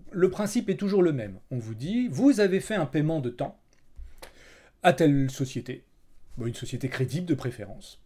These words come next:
Bravo, hein, en gros, vous avez fait, vous avez fait votre achat, vous avez fait votre, euh, hop, vous avez fait votre paiement. Et, euh, tout va bien, hein, tout va bien. »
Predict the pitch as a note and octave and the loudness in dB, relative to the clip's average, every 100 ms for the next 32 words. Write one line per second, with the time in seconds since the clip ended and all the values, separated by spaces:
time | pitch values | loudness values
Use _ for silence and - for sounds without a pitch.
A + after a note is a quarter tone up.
0 | - - - B2+ G3 D3+ D3+ G#3 C3 B2 | -20 -20 -10 4 6 6 4 2 0 -2
1 | A2+ F#3+ E3 A#2+ G2+ G3 G#3 B2 G#2+ B2 | 2 2 4 0 0 2 2 2 -2 0
2 | A2+ - C#3+ D#3 C#3+ D3+ D3+ B2 A#2+ A2+ | 12 12 12 12 8 8 8 6 2 0
3 | F3 D3 C3 - A#2 G#2+ G#2 - - - | 2 2 2 -2 -6 -4 -6 -10 -10 -8
4 | - B2 A2 - - D4 B3+ D4+ G3 F#3 | -6 -6 -8 -12 0 2 2 0 4 6
5 | E3 F#3 D#3 - C#3+ F3+ G3 - - - | 8 8 10 12 12 12 4 -6 -10 -6
6 | - - - _ - - F#3+ G#3+ A3+ - | -4 -6 -10 _ -20 0 2 4 2 0
7 | D#3 D3+ C#3+ C#3 C3+ B2+ B2+ B2+ B3+ A3 | 2 6 6 8 8 8 6 10 12 12
8 | E3+ G#3+ B3+ F3 - - D#3 D#3 | 10 6 6 6 6 6 8 8